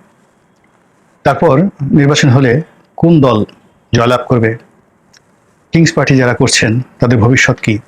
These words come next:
এ যাবৎ প্রায় সত্তর আশিটি কিংস পার্টি গঠন করা হয়েছে, তারা কিসের লোভে করেছেন, কেন করেছেন, তাদের ভবিষ্যৎ কি ইত্যাদি বিষয়গুলো নিয়ে কিন্তু গত ছয় সাত মাসে আমরা যে আলোচনা করেছিলাম তা চায়ের টেবিলে রীতিমতো ঝড় তুলত।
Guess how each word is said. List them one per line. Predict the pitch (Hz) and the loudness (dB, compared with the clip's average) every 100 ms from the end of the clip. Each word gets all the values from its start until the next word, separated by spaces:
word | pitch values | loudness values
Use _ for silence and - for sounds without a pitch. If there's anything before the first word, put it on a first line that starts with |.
| _ _ _ _ - | _ _ _ _ -4
এ | 127 | -2
যাবৎ | 127 139 - | 0 0 -2
প্রায় | 131 113 139 - - | -2 -2 -4 -10 -6
সত্তর | - 156 135 | -4 -2 -2
আশিটি | 127 - 113 | -2 -2 -2
কিংস | 131 127 | 0 -2
পার্টি | - 113 110 | -2 -2 0
গঠন | - 131 | 2 0
করা | 117 113 | 0 -2
হয়েছে, | 120 107 117 117 _ _ _ _ _ _ _ _ _ - | -2 -2 -4 -6 _ _ _ _ _ _ _ _ _ -4
তারা | 147 131 156 | -2 0 0
কিসের | 165 - 151 | -2 0 2
লোভে | 131 120 127 | 2 2 0
করেছেন, | 117 113 120 120 | 0 -2 -2 -2
কেন | 127 123 | 0 0
করেছেন, | 123 117 - 117 | 0 0 0 0
তাদের | 120 | 0
ভবিষ্যৎ | 110 127 - 120 - | 2 2 0 -2 -2
কি | 113 - _ _ _ _ _ _ _ - | -4 -4 _ _ _ _ _ _ _ -4
ইত্যাদি | - 180 | 0 2
বিষয়গুলো | 147 - 160 160 | 2 2 2 2
নিয়ে | 151 120 | 2 0
কিন্তু | 113 131 | 0 0
গত | 110 214 - | 0 -2 -4
ছয় | - 127 | -4 -2
সাত | - - 120 | -2 -2 -2
মাসে | 113 151 | -2 0
আমরা | 120 | 0
যে | 117 | 0
আলোচনা | 113 123 175 170 | 0 0 0 0
করেছিলাম | 113 104 - 190 208 - - | 0 -2 0 0 -2 -8 -4
তা | 110 131 - - _ _ _ | -2 -2 -4 -14 _ _ _
চায়ের | - 117 117 | -4 -2 -2
টেবিলে | - 110 143 | -2 0 0
রীতিমতো | 110 110 107 233 - - | 0 0 0 -2 -4 -4
ঝড় | 95 101 - | -2 -2 -6
তুলত। | 90 | -6